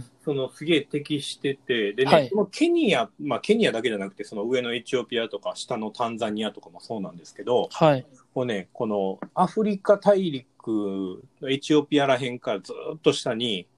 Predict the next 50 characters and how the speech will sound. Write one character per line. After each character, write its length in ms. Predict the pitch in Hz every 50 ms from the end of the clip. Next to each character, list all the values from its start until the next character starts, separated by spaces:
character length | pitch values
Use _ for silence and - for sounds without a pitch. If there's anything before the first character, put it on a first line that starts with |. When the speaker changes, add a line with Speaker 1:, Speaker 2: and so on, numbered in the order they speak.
| _ _ -
Speaker 2:
う 60 | 151
ん 120 | 135 127 -
う 60 | 135 127
ん。 60 | 120
Speaker 1:
こ 180 | 120 110 98 92
う、 80 | 92 101
グ 80 | 123
レ 180 | 170 220 233 233
ー 80 | 214 196
ト 200 | - 196 185 185
リ 100 | 196 190
フ 160 | 190 - -
ト 120 | - 175
バ 120 | 160 170 151
レ 100 | 127 104
ー 80 | 90
っ 60 | 87
て 20 | _ _ -
言 120 | 117 110
わ 100 | 104 98
れ 120 | 98 98 92
る、 140 | 92 90 87
こ 300 | - - 101 90 87 87
う、 20 | 87
な 140 | 85 101
ん 40 | 120
て 120 | - - 92
言 40 |
う 40 | 82
ん 20 | 78
で 60 | -
し 60 | -
ょ 60 | 87
う 20 | 82
ね。 60 | 82 - _ _ _ _ _ _ _ _ _ _ _ _
地 120 | - - -
高 160 | - 156 151
帯 260 | 160 - 175 180 196
が 80 | 214 147
あ 40 | 101
る 100 | 87 80
ん 40 |
で 80 | - _
す 80 | - -
ね。 100 | 165 - _ _ _ _
Speaker 2:
は 160 | - 151 139
い 40 | 123
は 300 | 117 131 120 113 - - - _ _ _ _ _ _ _ _ _
い。 60 | - 143
Speaker 1:
で、 60 | 143